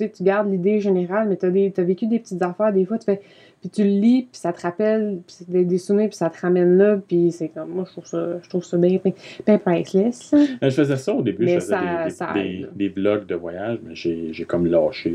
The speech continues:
Speaker 1: Ah non, je l'ai, ça, c'est pour, c'est carrément pour moi, là.
Speaker 2: Ouais.
Speaker 1: Tu sais, j'ai,
Speaker 2: Ben,
Speaker 1: je,
Speaker 2: c'est
Speaker 1: je
Speaker 2: comme vraiment pour moi aussi, parce qu'il y a pas vraiment personne qui a jamais vu ça, là.
Speaker 1: <laughs>
Speaker 2: Parce que j'ai jamais eu le temps de les finir puis de les monter, de les mettre sur, euh, en ligne, là.
Speaker 1: Ouais, non, mais tu vois,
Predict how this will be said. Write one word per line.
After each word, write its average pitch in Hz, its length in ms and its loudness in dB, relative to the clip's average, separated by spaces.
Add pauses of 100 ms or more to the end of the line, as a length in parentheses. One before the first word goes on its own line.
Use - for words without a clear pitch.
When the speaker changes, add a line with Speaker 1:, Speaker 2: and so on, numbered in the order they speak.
Speaker 1:
Ah 240 140 -2
non, 285 260 2
je 196 100 2
l'ai, 202 200 4
ça, 254 120 -4
c'est 220 140 -4
pour, - 300 -10
c'est - 100 -20
carrément 202 400 -2
pour - 160 -16
moi, 175 220 -2
là. 196 100 -8
Speaker 2:
Ouais. 107 320 0 (380)
Speaker 1:
Tu 208 60 2
sais, 202 40 2
j'ai, 170 160 0
Speaker 2:
Ben, 117 80 2
Speaker 1:
je, 180 60 0
Speaker 2:
c'est 180 80 0
Speaker 1:
je 170 100 0
Speaker 2:
comme 185 140 6
vraiment 120 260 4
pour 120 140 2
moi 123 100 6
aussi, - 140 2
parce 104 160 0
qu'il 101 60 -2
y - 40 -14
a - 0 -
pas 101 80 -2
vraiment 95 240 -6
personne 233 240 0
qui 214 80 2
a 110 60 0
jamais 113 180 2
vu 190 120 2
ça, 175 260 -2
là. 131 180 2
Speaker 1:
<laughs> 170 600 -2
Speaker 2:
Parce 175 200 0 (200)
que 160 80 4
j'ai 160 120 2
jamais 151 280 0
eu - 20 0
le 131 60 -8
temps 147 80 0
de 139 60 -2
les 131 100 0
finir 127 260 -2
puis 127 100 -4
de 120 60 0
les 117 60 2
monter, 113 260 0
de 110 60 -2
les 110 100 0
mettre 104 160 -4
sur, 98 180 -4
euh, 95 140 -4
en 92 160 -6
ligne, 95 300 -8
là. 117 40 -8 (380)
Speaker 1:
Ouais, 214 180 -2
non, 262 100 -2
mais 214 120 -2
tu - 140 -8
vois, 254 280 -4